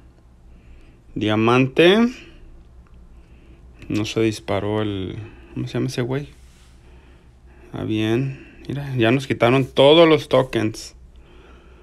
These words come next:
A ver, quiero usar este diamante. No, lo vamos a guardar.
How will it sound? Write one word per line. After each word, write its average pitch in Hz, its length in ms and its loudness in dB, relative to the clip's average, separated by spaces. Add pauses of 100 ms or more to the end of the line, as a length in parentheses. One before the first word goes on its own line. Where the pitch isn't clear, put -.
(800)
A 107 80 -8
ver, 92 500 -6
quiero 135 280 4
usar 127 680 2
este 123 480 -2
diamante. 113 520 0
No, 92 280 2
lo 95 120 0
vamos 110 240 0
a 113 40 4
guardar. 95 640 0